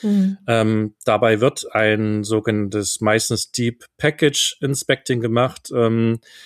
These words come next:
Speaker 2: da wird also genau geguckt, was wird übertragen und dann wird entsprechend bei Datenpaketen gedrosselt.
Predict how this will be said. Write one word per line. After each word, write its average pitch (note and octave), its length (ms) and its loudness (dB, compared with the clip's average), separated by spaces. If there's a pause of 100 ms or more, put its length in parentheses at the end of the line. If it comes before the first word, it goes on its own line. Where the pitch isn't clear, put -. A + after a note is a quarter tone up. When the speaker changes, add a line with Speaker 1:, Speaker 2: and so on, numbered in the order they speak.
(180)
Speaker 2:
da A2+ 120 0
wird C3 100 2
also A#2 220 2
genau A2+ 220 2
geguckt, A#2 320 -2
was A#2 160 0
wird B2 160 -2
übertragen C#3 560 0
und A#2 100 0
dann G#2+ 160 0
wird A#2+ 120 -2
entsprechend G#2+ 540 -2
bei G#2+ 220 2
Datenpaketen G#2+ 680 -2
gedrosselt. C#3+ 640 0